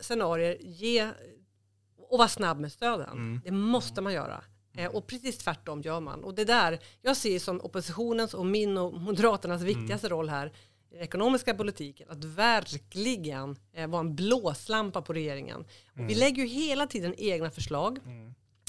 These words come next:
Speaker 1: på, på, eh, i, i finansutskottet. Och flera av dem vinner ju också gehör.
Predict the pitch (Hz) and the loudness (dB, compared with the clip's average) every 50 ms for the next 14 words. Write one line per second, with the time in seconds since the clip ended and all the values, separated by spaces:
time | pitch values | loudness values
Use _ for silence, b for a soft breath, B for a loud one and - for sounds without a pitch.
0 | - - - - 180 170 160 160 160 165 - 196 160 - - 170 156 151 151 147 | -14 -14 -18 -16 -14 -6 -4 -2 -2 -2 -4 -12 -20 -20 -18 -16 -16 -14 -10 -10
1 | 151 - - 160 - - - - - _ _ _ - - 202 - - 208 - 190 | -10 -8 -8 -10 -10 -12 -14 -20 -20 _ _ _ -18 -14 -14 -6 -4 -4 0 2
2 | 196 185 170 - 156 - - - 147 151 - 233 254 - b b b b b b | 2 2 2 0 -4 -8 -6 -6 -6 -4 -4 -4 -6 -6 b b b b b b
3 | b _ - _ - 240 240 226 185 165 175 247 311 302 226 196 170 160 160 - | b _ -20 _ -4 0 2 2 2 4 6 6 6 6 6 2 2 2 0 -4
4 | - 165 160 165 156 185 226 277 302 294 262 233 202 170 - - - 151 135 147 | -6 -10 -12 -10 -4 2 4 6 6 6 6 6 4 4 2 -2 -4 -2 -2 -2
5 | 131 - 277 330 - 123 131 139 151 | 4 6 6 8 8 6 0 -2 -6